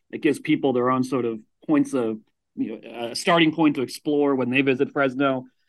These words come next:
um, all the different taco trucks that they can seek out. Um, is there gonna be an element of that with the Tequila Fest, you think, where it kinda spurs,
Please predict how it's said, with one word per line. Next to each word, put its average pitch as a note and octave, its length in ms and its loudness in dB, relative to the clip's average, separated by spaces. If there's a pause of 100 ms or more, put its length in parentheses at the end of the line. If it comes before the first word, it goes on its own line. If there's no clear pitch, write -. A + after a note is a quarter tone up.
(140)
um, A#2 240 -2
all B2+ 160 0
the A#2+ 80 -6
different B2+ 300 -6
taco C3+ 280 0
trucks B2+ 360 -4
that A2+ 100 -12
they B2 100 -4
can A2+ 160 -10
seek B2 280 -6
out. C3 260 2 (400)
Um, A#2 440 0
is C#3 120 -4
there D3+ 80 4
gonna D#3 120 6
be D3+ 120 4
an C#3 80 2
element C#3+ 340 2
of B2 140 -4
that C3+ 240 2
with B2+ 120 -6
the A#2+ 60 -10
Tequila D3+ 400 0
Fest, D#3 320 -4
you D3+ 60 -2
think, D3+ 280 0
where B2+ 220 -2
it A#2 160 -4
kinda C#3 220 -8
spurs, B2+ 720 -4